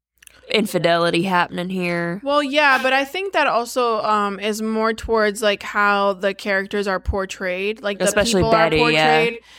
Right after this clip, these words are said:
Speaker 2: Yeah, because obviously, like, how the fuck are you supposed to know you weren't there? You're not interviewing these people.
Speaker 1: Mm-hmm.
Speaker 2: So, um, to me, that's, that's what.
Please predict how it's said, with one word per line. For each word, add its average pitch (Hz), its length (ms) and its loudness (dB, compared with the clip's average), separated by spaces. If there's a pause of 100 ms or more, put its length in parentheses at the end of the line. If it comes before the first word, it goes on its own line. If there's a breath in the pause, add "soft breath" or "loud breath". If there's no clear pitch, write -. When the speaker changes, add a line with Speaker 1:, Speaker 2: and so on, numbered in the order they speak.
(120 loud breath)
Speaker 2:
Yeah, 214 300 2
because 220 300 -2
obviously, 233 360 2
like, 220 160 0
how 214 160 0
the 220 80 0
fuck 226 240 0
are - 20 2
you 208 160 2
supposed 202 380 -2
to 202 60 -2
know 202 120 2
you 196 220 0
weren't 185 260 -4
there? 202 140 2
You're 190 160 -4
not 180 180 2
interviewing 190 540 -2
these 180 180 -4
people. 180 560 -4
Speaker 1:
Mm-hmm. 180 300 0
Speaker 2:
So, 190 640 2
um, 190 560 -6 (880)
to 220 140 0
me, 208 180 2
that's, 185 480 -2
that's 180 300 -2
what. 180 400 -6